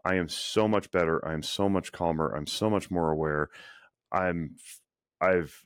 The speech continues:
alleviated a large chunk of my childhood trauma, my P T S D from combat, my P T S D from work, if they're in, you know, first response, all sorts of stuff." And,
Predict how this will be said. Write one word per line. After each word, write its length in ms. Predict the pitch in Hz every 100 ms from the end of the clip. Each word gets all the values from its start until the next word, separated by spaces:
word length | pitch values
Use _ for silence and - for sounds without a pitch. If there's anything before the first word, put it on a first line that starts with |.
| -
alleviated 800 | 90 98 98 92 90 85 78 - 82
a 80 |
large 460 | 80 87 92 98 -
chunk 320 | - 98 90
of 100 | 80
my 540 | 80 78 76 76 76 73 _ -
childhood 420 | - 87 80 76
trauma, 560 | - 135 117 104 92 82 _ _ -
my 260 | 78 78 -
P 140 | 92
T 160 | - 85
S 140 | 76
D 140 | - 78
from 180 | 73
combat, 680 | 69 - 131 117 104 90 80 -
my 340 | - 78 76 69
P 160 | - 87
T 140 | -
S 120 | 76 -
D 160 | 73
from 400 | - 71 67 71
work, 360 | 113 135 127 78
if 100 | -
they're 220 | 76 71
in, 160 | 71 - -
you 100 | 71
know, 120 | 65
first 300 | - 78 -
response, 480 | 69 - 95 95 - - - - - - -
all 140 | 117
sorts 260 | - 107 -
of 80 | -
stuff." 300 | 69 71 _ _ _ _ _ _ _ - -
And, 260 | 107 98